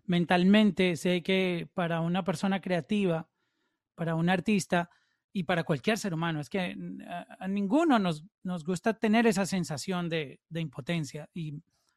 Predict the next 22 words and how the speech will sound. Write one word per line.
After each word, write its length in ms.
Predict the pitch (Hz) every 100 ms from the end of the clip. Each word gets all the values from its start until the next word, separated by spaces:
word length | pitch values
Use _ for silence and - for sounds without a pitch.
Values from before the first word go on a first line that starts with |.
| _
eso 160 | 185
nos 160 | 196 151
afecta, 380 | 147 208 - 147
obviamente, 480 | 151 156 160 - 151
nuestra, 640 | 165 165 143 160 143 - _ _ _ _ _ _ _ _ -
nue-, 180 | 165 170
nue-, 220 | 175 170 170
nuestro 340 | 180 - 170
ánimo, 380 | 196 226 165 151
¿no? 260 | 175 190
Eh, 160 | 170 - _ _ _ _ -
compártenos 460 | 190 180 190 247 233
un 100 | 220
poco 220 | 226 214
esa 160 | 208 196
parte 340 | 196 185 208
humana 460 | 202 190 190 185 156
que 80 | 156
tú 180 | 180
tuviste 400 | 165 180 175 -
que 140 | 156 156
vivir. 340 | 147 147 139